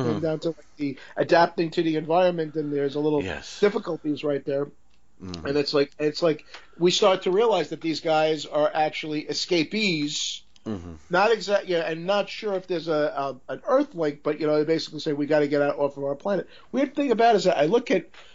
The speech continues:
Speaker 1: uh, Randy Mantooth, he kinda has, like, a T V version of James Coburn Execution, if you notice.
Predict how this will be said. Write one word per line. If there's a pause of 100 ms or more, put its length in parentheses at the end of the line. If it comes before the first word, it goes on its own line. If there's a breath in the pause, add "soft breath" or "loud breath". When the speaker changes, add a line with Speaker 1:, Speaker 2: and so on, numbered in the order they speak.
(160 loud breath)
Speaker 1:
uh,
Randy
Mantooth,
he
kinda
has,
like,
a
T
V
version
of
James
Coburn
Execution,
if
you
notice.